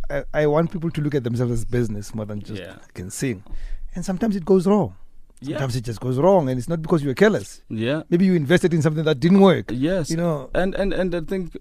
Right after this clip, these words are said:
Speaker 2: why I say, depending on the question you ask, "Have I ever been broke?" I think it's a lot of people also don't get the difference between money and cash flow.
Speaker 1: Yes.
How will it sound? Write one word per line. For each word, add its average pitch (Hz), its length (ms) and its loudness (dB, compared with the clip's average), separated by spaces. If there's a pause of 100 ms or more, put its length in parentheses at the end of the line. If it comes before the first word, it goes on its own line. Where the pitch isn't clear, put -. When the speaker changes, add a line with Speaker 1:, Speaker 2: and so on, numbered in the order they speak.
(140)
Speaker 2:
why 127 440 2
I 127 60 2
say, 131 320 -2
depending 123 520 -4
on 98 120 0
the 92 80 -4
question 101 420 -4
you 90 180 -8
ask, 87 240 -8 (440)
"Have 92 120 -4
I 87 80 0
ever 98 140 0
been 82 240 -4
broke?" 82 360 -4
I 92 100 -2
think 120 220 0
it's 104 160 -4 (920)
a 87 60 -10
lot 98 180 -2
of 110 140 -4
people 98 480 -4
also 113 320 -2
don't 95 320 -2
get 90 380 -2 (1900)
the 104 120 -2
difference 131 500 4
between 104 500 0 (1080)
money 117 400 0 (840)
and 98 200 0
cash - 280 0
flow. - 300 -10 (120)
Speaker 1:
Yes. 104 460 -2